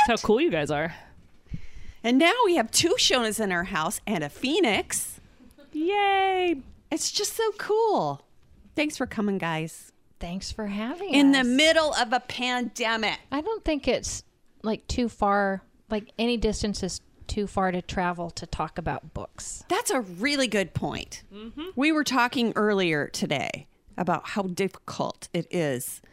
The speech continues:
Speaker 2: to make friends as an adult. By the time you reach our age, you are so over all of the drama bullshit that you have to go through with your female friends, right?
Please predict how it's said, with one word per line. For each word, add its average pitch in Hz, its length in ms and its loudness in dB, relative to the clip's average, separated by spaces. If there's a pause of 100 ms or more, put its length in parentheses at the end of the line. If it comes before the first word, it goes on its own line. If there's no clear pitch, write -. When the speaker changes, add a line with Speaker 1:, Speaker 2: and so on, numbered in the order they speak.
(420)
Speaker 2:
to 220 140 2
make 196 240 2
friends 175 300 2
as 165 140 0
an 143 120 0
adult. 127 560 -4 (260)
By 233 300 4
the 262 80 2
time 330 300 2
you 320 180 6
reach 233 440 4
our 190 260 4
age, 151 320 0
you 170 100 2
are 180 80 4
so - 480 2 (120)
over 170 420 4
all 185 360 0
of 175 100 -4
the 131 160 -2 (160)
drama 185 640 2
bullshit 156 880 2
that 165 100 -2
you 151 100 -2
have 180 160 0
to 175 60 -4
go 185 360 2
through 156 260 0
with 151 340 -6
your 170 140 0
female 156 440 0
friends, - 560 -4
right? 190 380 2